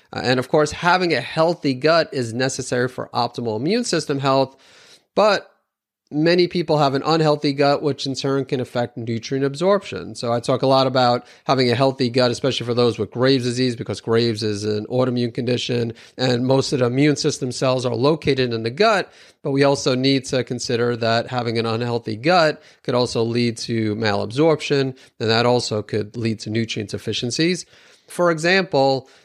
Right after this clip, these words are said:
H. pylori, this is a potential trigger of Graves' disease as well as Hashimoto's.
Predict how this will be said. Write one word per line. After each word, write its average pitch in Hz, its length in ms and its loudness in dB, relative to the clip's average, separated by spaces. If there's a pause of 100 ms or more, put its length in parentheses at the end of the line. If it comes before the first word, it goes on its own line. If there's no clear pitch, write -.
(320)
H. 165 240 2
pylori, 147 560 4
this 123 180 -2
is 123 120 -2
a 120 60 -2
potential 127 460 -6
trigger 139 640 2
of 113 220 -2
Graves' 127 380 0
disease 139 420 0
as 117 160 -2
well 113 220 4
as 107 120 -4
Hashimoto's. 131 960 0